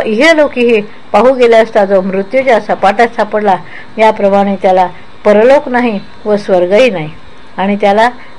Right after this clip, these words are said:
इहलोकीची विषयांचा भोग भोगावयास सापडत नाही.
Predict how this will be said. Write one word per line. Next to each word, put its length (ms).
इहलोकीची 680
विषयांचा 640
भोग 260
भोगावयास 580
सापडत 360
नाही. 140